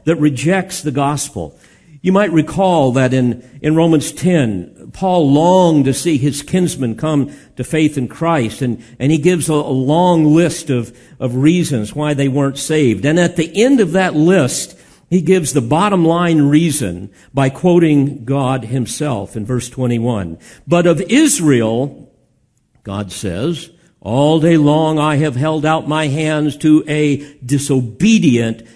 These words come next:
and contrary," literally an obstinate people, quoting from Isaiah sixty-five two.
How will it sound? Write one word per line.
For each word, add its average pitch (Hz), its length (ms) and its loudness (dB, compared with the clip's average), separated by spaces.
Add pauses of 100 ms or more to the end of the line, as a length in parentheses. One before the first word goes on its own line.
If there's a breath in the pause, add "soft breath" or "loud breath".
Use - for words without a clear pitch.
(140 soft breath)
and 123 260 -4
contrary," 117 960 -2
literally 131 480 0
an 120 120 0 (140)
obstinate 135 760 -4
people, 175 500 -10 (520 soft breath)
quoting 123 260 -6
from 107 220 -8
Isaiah 110 400 -6
sixty-five 101 640 -12
two. 120 360 -18